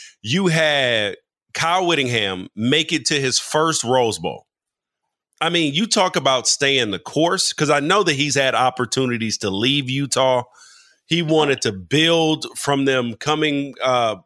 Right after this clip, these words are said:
over into the conference to finally being conference champions without, you know, top ten recruiting classes and, and all of that. Like, is that more of a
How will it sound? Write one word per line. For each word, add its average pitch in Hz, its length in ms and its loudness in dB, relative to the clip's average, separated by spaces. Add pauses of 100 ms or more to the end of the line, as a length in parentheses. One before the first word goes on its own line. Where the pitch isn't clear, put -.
(100)
over 160 340 2
into 135 320 -2
the 107 100 -4
conference 151 680 -2 (360)
to 143 140 0
finally 156 680 0
being 143 340 2
conference 139 520 0
champions 127 560 0
without, 147 640 0 (420)
you 147 140 2
know, 139 320 0
top 151 340 -2
ten 151 380 0
recruiting 143 520 0
classes 127 960 0
and, 117 300 -2
and 117 180 0
all 147 300 0
of 127 80 2
that. 123 220 0 (360)
Like, 151 240 -2
is 139 120 -2
that 190 200 0
more 185 200 2
of 127 100 -2
a 113 80 -2